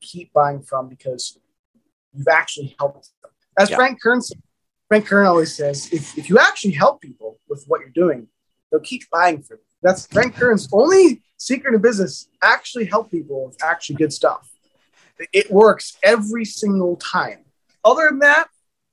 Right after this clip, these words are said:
Speaker 1: if anyone wants to learn from me, work with me, see more of my stuff, have me ramble on more, or listen to a few gold,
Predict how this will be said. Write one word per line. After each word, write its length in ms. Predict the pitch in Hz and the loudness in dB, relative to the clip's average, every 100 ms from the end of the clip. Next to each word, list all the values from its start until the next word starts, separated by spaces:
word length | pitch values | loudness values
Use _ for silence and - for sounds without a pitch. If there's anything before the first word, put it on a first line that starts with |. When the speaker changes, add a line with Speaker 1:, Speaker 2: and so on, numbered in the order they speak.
| _ | _
Speaker 1:
if 200 | 180 170 - | -4 -4 -2
anyone 200 | 214 233 | -2 -2
wants 160 | 233 - | -4 -4
to 120 | 202 | -4
learn 220 | 180 220 | -2 -2
from 160 | 226 240 | -4 -6
me, 180 | 240 226 | -2 2
work 160 | 220 | 2
with 140 | 214 220 | 0 -6
me, 600 | 233 226 220 214 214 208 | 0 2 4 4 4 2
see 240 | 190 220 | 2 2
more 180 | 214 202 | 6 6
of 80 | 202 | 6
my 80 | 202 | 4
stuff, 420 | 196 202 202 202 _ - 175 | 0 4 4 2 _ -12 -4
have 140 | 196 | -2
me 120 | 202 | -2
ramble 400 | 180 180 170 165 | -2 -2 -2 -6
on 220 | 170 170 | -6 -6
more, 400 | 147 147 143 147 _ _ _ | -4 -4 -4 -6 _ _ _
or 240 | 175 185 190 | 4 4 4
listen 220 | 294 453 | -2 -4
to 140 | 440 381 | 2 2
a 60 | |
few 220 | 311 339 | 4 4
gold, 340 | 254 269 285 | 6 4 4